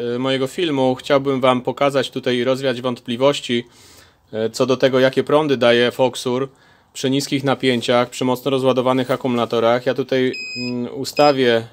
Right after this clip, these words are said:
to ładowanie dla akumulatora motocyklowego i mam tutaj podpięty w tej chwili przez regulator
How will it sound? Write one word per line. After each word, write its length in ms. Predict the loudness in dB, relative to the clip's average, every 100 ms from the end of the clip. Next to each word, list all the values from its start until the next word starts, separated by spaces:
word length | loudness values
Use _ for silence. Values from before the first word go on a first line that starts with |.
| -6
to 100 | 0
ładowanie 560 | 0 2 2 0 0
dla 380 | -2 2 4 4
akumulatora 560 | 0 -4 -4 0 0 0
motocyklowego 920 | -2 -6 -10 -6 -4 -2 0 0 -2 -6 -20 -20 -20 -10
i 60 | -2
mam 200 | 2 2
tutaj 240 | 0 0
podpięty 480 | 0 -2 0 0 -2
w 40 | -4
tej 160 | -4
chwili 240 | -4 -8 -6
przez 220 | -4 -2
regulator 680 | -2 0 2 2 4 0